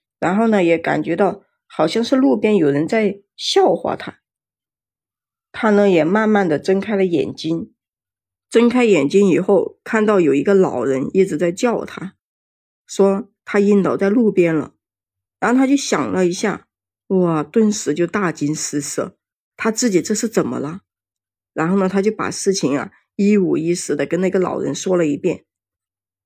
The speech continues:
那个老人听她说完以后呢，脸是一下白一下绿的。他说，“那个女孩啊，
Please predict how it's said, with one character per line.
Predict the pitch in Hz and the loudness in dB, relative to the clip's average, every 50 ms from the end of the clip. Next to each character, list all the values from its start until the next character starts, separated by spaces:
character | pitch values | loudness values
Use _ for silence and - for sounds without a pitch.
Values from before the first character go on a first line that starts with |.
| _ _ | _ _
那 | - 247 254 | 0 2 4
个 | 269 | 4
老 | 262 226 175 160 | 4 4 4 4
人 | 170 180 196 | 2 2 0
听 | 196 - 226 220 214 | 0 0 2 2 2
她 | 220 220 | 2 0
说 | 208 - - 233 226 214 | 0 0 2 4 4 4
完 | 185 165 170 190 | 4 2 2 0
以 | 175 151 | 0 -2
后 | 196 - 226 214 202 | -2 0 2 2 4
呢， | 185 175 175 175 214 | 2 2 0 -2 0
脸 | - 156 156 110 120 139 | 0 2 2 2 0 -2
是 | - - 196 | 0 0 0
一 | 170 147 143 156 175 | 0 0 -2 -2 -2
下 | - - 247 220 190 | -2 -2 -2 -2 -2
白 | - - - 135 135 | -4 -4 -2 -2 0
一 | 139 139 143 143 | 0 0 -2 -2
下 | - - 160 143 | -4 -2 -2 -2
绿 | 143 131 147 139 131 | -2 -2 -2 -4 -4
的。 | - - - - _ _ _ _ _ _ _ _ _ _ _ _ | -6 -8 -12 -14 _ _ _ _ _ _ _ _ _ _ _ _
他 | - - 156 | -6 -4 -2
说 | 160 - 170 160 156 156 - _ _ _ _ _ | 0 2 2 0 0 -2 -8 _ _ _ _ _
，“那 | - 185 196 190 | 0 2 2 4
个 | 202 202 | 4 2
女 | 185 160 139 139 | 2 2 0 -2
孩 | 160 - - - 135 139 | -4 -6 -6 -4 -4 -2
啊， | 160 160 143 127 - - | -2 -2 -2 -4 -8 -12